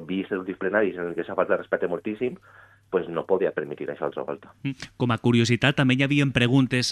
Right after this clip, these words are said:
Speaker 2: dels que van ser companys teus, Partit Popular i en este cas la regidora no escrita?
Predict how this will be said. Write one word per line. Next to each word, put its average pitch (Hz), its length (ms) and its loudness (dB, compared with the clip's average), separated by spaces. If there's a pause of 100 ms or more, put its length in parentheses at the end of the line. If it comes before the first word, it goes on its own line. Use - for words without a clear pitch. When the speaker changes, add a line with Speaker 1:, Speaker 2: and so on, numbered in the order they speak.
Speaker 2:
dels 117 320 -2
que 113 160 0
van 120 160 6
ser 117 240 4
companys 113 500 4
teus, 156 300 2
Partit 110 340 2
Popular 117 400 4
i 110 120 2
en 110 80 2
este 110 180 -4
cas 107 160 0
la 101 160 2
regidora 101 400 2
no 107 80 2
escrita? 110 460 0